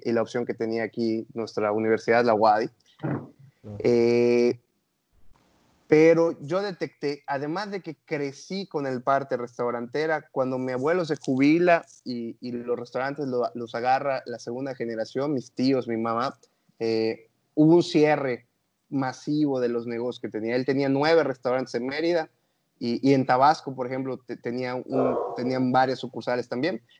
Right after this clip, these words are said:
Speaker 1: Eh, y, y, y van cerrando, van cerrando, van cerrando. Entonces a mí me tocó vivir una adolescencia en la cual yo, yo, yo siempre escuchaba esto, ¿no?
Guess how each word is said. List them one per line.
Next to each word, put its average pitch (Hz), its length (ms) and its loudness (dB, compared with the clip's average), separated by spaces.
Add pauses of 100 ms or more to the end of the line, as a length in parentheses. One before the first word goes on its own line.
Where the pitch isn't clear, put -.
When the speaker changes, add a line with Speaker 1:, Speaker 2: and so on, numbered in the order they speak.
(360)
Speaker 1:
Eh, 113 420 -2 (160)
y, 127 220 -2
y, 131 220 0
y 139 80 2
van 160 240 4
cerrando, 160 560 0
van 165 160 -4
cerrando, 151 400 -6
van 151 160 -6
cerrando. 185 480 -8 (500)
Entonces 147 320 -6
a 202 60 -4
mí 202 120 -2
me 220 200 -4 (200)
tocó 170 400 -4
vivir 160 320 2
una 160 240 -2
adolescencia 123 1000 -4 (180)
en 123 140 -4
la 120 160 -4
cual 139 380 4 (580)
yo, 151 100 4 (200)
yo, 165 320 4
yo 175 160 0
siempre 196 380 0
escuchaba 139 520 2
esto, 131 300 -6
¿no? - 120 -14